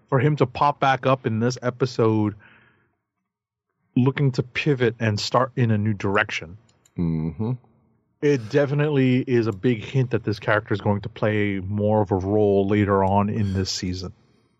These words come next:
Speaker 2: Yeah, I suspect he's going to get an upgrade that he doesn't, well,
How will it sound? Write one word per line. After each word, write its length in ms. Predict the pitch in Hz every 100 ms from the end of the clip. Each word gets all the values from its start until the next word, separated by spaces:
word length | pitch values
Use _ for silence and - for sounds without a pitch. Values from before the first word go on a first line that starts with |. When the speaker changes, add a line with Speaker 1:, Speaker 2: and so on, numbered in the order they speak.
| - -
Speaker 2:
Yeah, 220 | 127 139
I 20 | 151
suspect 400 | 156 135 139 123
he's 140 | 131
going 140 | 120 104
to 60 |
get 120 | 104
an 60 | 98 104
upgrade 380 | 92 95 95 87
that 120 | 87
he 60 | 95
doesn't, 360 | 87 82 82 -
well, 300 | 110 87 80